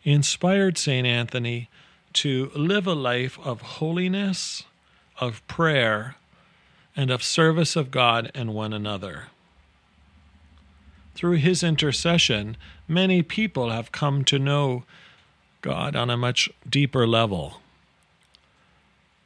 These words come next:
Here locally, in my own diocese over the years, in the celebration of Saint Anthony,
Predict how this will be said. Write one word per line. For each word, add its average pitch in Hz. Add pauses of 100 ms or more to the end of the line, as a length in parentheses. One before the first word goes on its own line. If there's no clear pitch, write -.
(300)
Here 165
locally, 131
in 127
my 117
own 147
diocese 117
over 120
the 120
years, 123
in 123
the 123
celebration 143
of 120
Saint 123
Anthony, 127